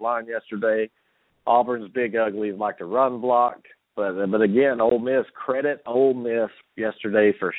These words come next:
shutting down Auburn's running game. That's what they did, and they won the football game. And,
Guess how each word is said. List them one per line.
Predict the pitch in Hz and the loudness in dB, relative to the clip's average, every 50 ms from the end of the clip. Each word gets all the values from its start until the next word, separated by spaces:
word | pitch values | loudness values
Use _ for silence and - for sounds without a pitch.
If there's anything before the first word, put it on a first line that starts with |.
| - | 0
shutting | 113 113 117 123 123 120 | 2 4 4 4 4 4
down | 113 110 113 117 107 | 4 4 4 4 4
Auburn's | 101 101 107 104 117 113 104 104 | 2 2 2 2 0 -2 0 2
running | 113 127 160 170 147 | 2 2 2 0 -4
game. | 110 92 87 80 80 87 _ _ _ - - _ _ _ _ _ _ - - | -4 -6 -6 -8 -12 -18 _ _ _ -20 -20 _ _ _ _ _ _ 0 2
That's | 110 113 - | 2 2 2
what | - 120 110 - - | 2 0 0 0 -2
they | 110 98 | -4 -4
did, | 90 92 95 110 127 | -4 -6 -6 -4 -4
and | 143 127 110 | -4 -4 -4
they | 101 | -6
won | 95 92 101 107 110 | -6 -6 -8 -10 -10
the | 117 113 | -10 -10
football | - 156 147 - - 104 98 95 92 | -8 -10 -10 -10 -10 -10 -10 -10 -10
game. | 90 98 101 98 98 95 98 104 | -10 -10 -10 -10 -10 -10 -10 -10
And, | 101 98 - | -10 -12 -14